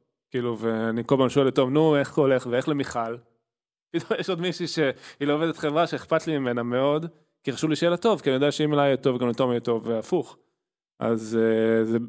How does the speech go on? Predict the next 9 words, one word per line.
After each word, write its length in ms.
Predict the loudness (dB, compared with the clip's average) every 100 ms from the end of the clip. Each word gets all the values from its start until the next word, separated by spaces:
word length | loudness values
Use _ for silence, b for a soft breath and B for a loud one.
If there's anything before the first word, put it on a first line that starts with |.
| -4
זה 140 | 0
בעצם 340 | 2 2 2 2
איזשהו 580 | 0 0 2 4 2
אחריות 300 | 2 0 0
על, 80 | 0 -2 -4
על 140 | -6 -8 -10 _ _ -12
משפחה, 400 | -12 -8 -6 -6 _ _
הופכת 240 | -14 -8
להיות, 280 | -6 -6 -8